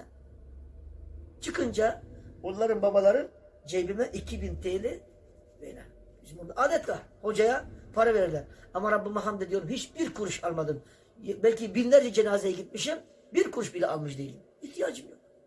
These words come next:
Niye alayım ki? "Alacaksın, almam." Ya dedim, "Amca git, içeri girelim mi?" E, kapıdayız biz. Girdik böyle. Yani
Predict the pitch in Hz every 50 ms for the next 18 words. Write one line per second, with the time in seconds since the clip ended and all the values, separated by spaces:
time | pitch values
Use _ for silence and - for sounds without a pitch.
0 | _ _ _ - 254 254 240 226 269 - - - - _ _ _ _ _ _ _
1 | _ _ _ _ _ _ _ _ _ _ _ _ _ _ _ _ _ _ _ _
2 | _ _ _ _ _ _ _ _ _ _ - 277 339 359 349 349 349 339 - -
3 | 330 320 - - 330 339 339 349 339 339 - - _ _ - 285 - - - 698
4 | 262 - - - 214 240 247 208 240 - - 226 240 208 185 175 180 175 170 214
5 | - - _ - 185 196 - 214 196 202 190 202 208 269 277 226 180 156 160 -
6 | - - - - - - 160 - 220 226 - 254 262 294 269 214 175 170 135 -
7 | - - _ - - _ - 294 302 240 226 - - - 196 202 202 254 - -
8 | - _ _ _ _ _ _ _ _ _ _ _ _ _ _ _ _ - - -
9 | - - - - - _ _ _ _ _ _ _ _ _ _ _ _ _ _ -
10 | 190 180 - 185 214